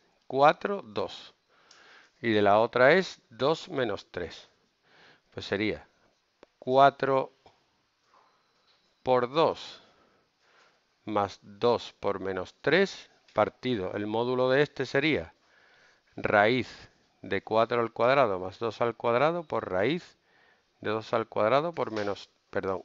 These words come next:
más menos tres al cuadrado. Ocho menos seis, dos.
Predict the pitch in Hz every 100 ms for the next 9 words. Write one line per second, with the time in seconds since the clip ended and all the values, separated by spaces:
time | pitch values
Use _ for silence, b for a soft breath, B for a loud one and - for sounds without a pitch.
0 | - 107 110 - 110 104 98 - 107 101
1 | 104 95 - 78 73 73 - _ _ _
2 | b b b b b b b b b b
3 | _ _ _ _ _ _ _ - 147 -
4 | - 104 98 101 101 101 - 135 180 190
5 | - _ 107 87 -